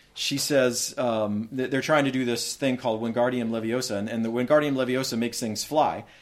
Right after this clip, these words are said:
It's just like some kind of thing, and these, uh, boys, they're saying it, and, you know, he's saying it all wrong. He's trying to do the, the spell, and he's just not saying it the right way, so the effect is, you know, not all that great.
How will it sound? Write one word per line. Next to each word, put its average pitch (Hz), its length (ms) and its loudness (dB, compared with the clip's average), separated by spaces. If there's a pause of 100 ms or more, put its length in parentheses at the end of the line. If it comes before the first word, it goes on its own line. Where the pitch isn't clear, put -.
It's 120 140 -4
just 127 180 -4
like 120 160 0
some 123 160 -4
kind 120 160 -4
of 110 60 -6
thing, 135 240 2
and 117 120 -2 (540)
these, 135 220 2
uh, 127 100 6
boys, 156 340 6
they're 147 120 4
saying 139 360 2
it, 135 200 4
and, 117 320 0 (100)
you 135 100 2
know, 127 120 2
he's 147 160 0
saying 160 200 4
it 135 80 4
all 127 140 6
wrong. 127 260 4
He's 135 120 -4
trying 151 220 6
to 131 40 0
do 135 260 4
the, 120 360 4
the 113 100 -2
spell, 127 380 4
and 117 80 0
he's 117 100 -2
just 123 220 -4
not 147 160 0
saying 139 240 2
it 131 80 0
the 120 100 0
right 113 200 2
way, 107 180 0
so 123 140 -4
the 120 100 0
effect 131 420 -2
is, 104 320 -6
you 120 60 -2
know, 107 120 -2
not 120 240 -4
all 113 140 0
that 101 200 -2
great. 104 380 -4